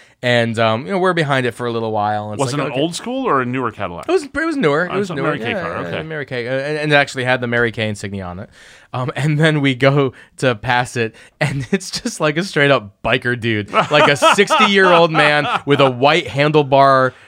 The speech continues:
Speaker 1: uh, and,
Speaker 2: Attaboy.
Speaker 1: and, and Fu Manchu, like, the whole thing going on. And I was
Speaker 2: Attaboy.
Speaker 1: just like, "That man is tough. Like, I'm not gonna mess with that guy.
Speaker 2: Right?
Speaker 1: He is comfortable enough to drive the car." Now, granted, eventually we saw that his wife was sitting shotgun,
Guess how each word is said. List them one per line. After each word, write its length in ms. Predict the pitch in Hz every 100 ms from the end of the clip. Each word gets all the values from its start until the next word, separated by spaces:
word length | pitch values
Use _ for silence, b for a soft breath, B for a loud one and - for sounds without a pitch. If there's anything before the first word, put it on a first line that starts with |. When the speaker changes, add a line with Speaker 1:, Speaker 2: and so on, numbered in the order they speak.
| B -
Speaker 1:
uh, 40 |
and, 600 | 127 123 123 113 110 101
Speaker 2:
Attaboy. 240 | 123 101
Speaker 1:
and, 140 | 123 127
and 180 | 127 107
Fu 220 | - 156
Manchu, 480 | 139 135 - 139 135
like, 180 | 123 -
the 160 | 120
whole 300 | 110 143 147
thing 320 | - 135 127
going 340 | 120 120 117 113
on. 380 | 110 110 110 -
And 300 | 127 117 131
I 40 | 135
was 80 |
Speaker 2:
Attaboy. 20 | 117
Speaker 1:
just 140 | 107
like, 180 | 107 -
"That 240 | 113 123
man 220 | 117 101
is 160 | 90 -
tough. 440 | - 107 107 95
Like, 160 | 110 104
I'm 240 | 104 120
not 160 | 123 110
gonna 160 | 110 104
mess 220 | 107 104
with 140 | 95
that 240 | 101 107 -
guy. 160 | 95
Speaker 2:
Right? 280 | 101 127 175
Speaker 1:
He 220 | - 139
is 140 | 123 -
comfortable 560 | 127 131 - 113 113
enough 180 | 110 110
to 100 | 113
drive 320 | 101 107 107
the 80 | 104
car." 180 | 101 113
Now, 140 | 131
granted, 420 | 120 139 156 131 123
eventually 540 | 127 139 156 131 123
we 120 | 123
saw 300 | 117 - 117
that 180 | 113 110
his 140 | 113 107
wife 300 | 110 113 113
was 100 | 104
sitting 260 | 110 107
shotgun, 540 | 101 104 101 117 120